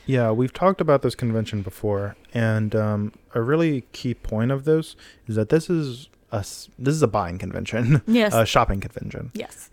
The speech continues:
Speaker 1: Um, a majority of the time spent, at least for us, is shopping because it is massive.
Speaker 2: Yes, the Exhibitors Hall is really big.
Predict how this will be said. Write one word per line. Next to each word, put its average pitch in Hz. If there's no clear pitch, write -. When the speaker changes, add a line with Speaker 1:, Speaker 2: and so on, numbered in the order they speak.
Speaker 1:
Um, 101
a 101
majority 135
of 123
the 113
time 107
spent, -
at 107
least 107
for 104
us, 110
is 104
shopping 101
because 101
it 98
is 95
massive. 110
Speaker 2:
Yes, 208
the 208
Exhibitors 196
Hall 180
is 180
really 190
big. 202